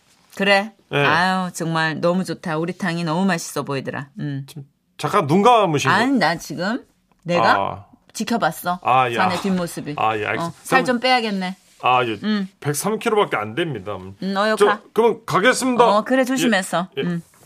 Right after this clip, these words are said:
Speaker 2: 아, 장모님, 그거 있잖아요. 저기
Speaker 1: 생강청이 참 달아.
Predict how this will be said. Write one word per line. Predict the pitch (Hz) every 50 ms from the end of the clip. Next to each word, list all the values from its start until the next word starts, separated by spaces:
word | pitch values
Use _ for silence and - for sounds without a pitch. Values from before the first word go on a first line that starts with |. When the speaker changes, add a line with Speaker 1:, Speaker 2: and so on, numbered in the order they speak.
| - - - - _ _ - - - - _ _ _ _ _ _ _ - - - - - 392 - - - - - - - 392 392 - - - - - - - - - 254 254 247 233 107 - 78 - - - 294 196 - - - - - - 202 165 - 302 277 220 - 285
Speaker 2:
아, | 156 165
장모님, | - - 180 208 233 233 196 160 123
그거 | - 220 220
있잖아요. | 170 - 240 247 233 214 185 185 202 208 202 175
저기 | 139 180 185 185 185 175 143
Speaker 1:
생강청이 | - - 208 180 170 170 165 160 - 175 147 147 151
참 | 147 - - - - - 175 151 139 135
달아. | - - 143 131 120 120 120